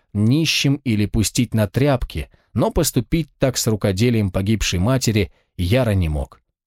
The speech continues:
Он знал, что берег его родины покажется ещё очень нескоро,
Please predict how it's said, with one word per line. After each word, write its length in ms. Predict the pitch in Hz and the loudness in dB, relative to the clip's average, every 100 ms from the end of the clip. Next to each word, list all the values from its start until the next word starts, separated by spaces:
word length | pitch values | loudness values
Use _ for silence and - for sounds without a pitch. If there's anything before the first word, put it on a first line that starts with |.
| _ _ _ _ _ _ _ | _ _ _ _ _ _ _
Он 160 | 107 135 | 0 2
знал, 360 | 127 151 170 | 2 2 2
что 220 | 156 - 123 | -2 -2 0
берег 360 | 120 165 143 | 2 2 2
его 220 | 131 120 | 0 2
родины 420 | 117 156 151 143 131 | 2 2 2 0 0
покажется 560 | - - 139 139 - | -2 0 0 0 0
ещё 240 | 117 - 143 | 0 0 -2
очень 200 | - 113 | 0 0
нескоро, 560 | 104 - 156 156 80 | 0 -2 -2 -2 -4